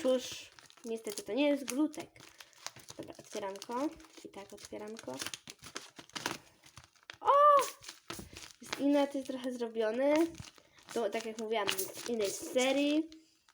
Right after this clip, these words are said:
Dobra, tak się prezentuje, tak się prezentuje na razie nasza kolekcja. Dobra.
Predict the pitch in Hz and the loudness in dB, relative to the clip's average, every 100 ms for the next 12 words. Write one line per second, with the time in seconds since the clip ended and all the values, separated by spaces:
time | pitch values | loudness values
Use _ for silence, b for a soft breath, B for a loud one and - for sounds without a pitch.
0 | - - - 208 - 240 240 233 254 240 | -14 -14 -12 -14 -14 -12 -12 -8 -2 -2
1 | 240 - - - - 214 214 214 214 202 | -2 -10 -8 -8 -4 -4 -4 -2 -2 0
2 | 196 190 190 190 - - - 262 262 254 | -2 -4 -8 -10 -16 -12 0 4 6 4
3 | 254 - - - 254 247 247 b b b | 0 -10 -18 -10 -4 -4 -6 b b b
4 | b b b b _ _ _ _ _ _ | b b b b _ _ _ _ _ _
5 | _ _ _ - - B B - 220 175 | _ _ _ -20 -20 B B 0 2 2